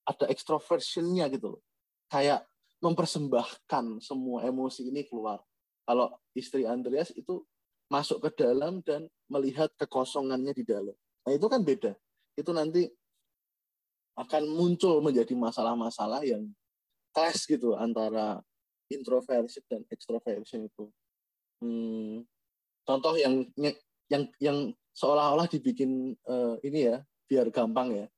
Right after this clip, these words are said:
Misalnya ada tamu gitu ya, dan ada delapan tamu tiba-tiba. Atau kisah nyata ya, kisah nyata. Kemarin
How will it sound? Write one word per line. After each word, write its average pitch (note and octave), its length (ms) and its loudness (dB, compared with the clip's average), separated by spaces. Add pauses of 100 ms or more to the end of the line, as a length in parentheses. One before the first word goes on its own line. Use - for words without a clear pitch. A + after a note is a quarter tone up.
(360)
Misalnya E3 480 0
ada - 240 -2
tamu D3+ 540 -2
gitu G#2+ 180 0
ya, G2+ 160 -4
dan A2+ 320 -2 (1160)
ada C3 480 2 (160)
delapan D3 420 2
tamu D3+ 400 0
tiba-tiba. G#2+ 540 -2 (840)
Atau - 240 0
kisah E3+ 320 0
nyata C#3+ 400 0
ya, G#2 140 0
kisah B2+ 260 -6
nyata. C3 400 -4 (1120)
Kemarin C#3+ 560 0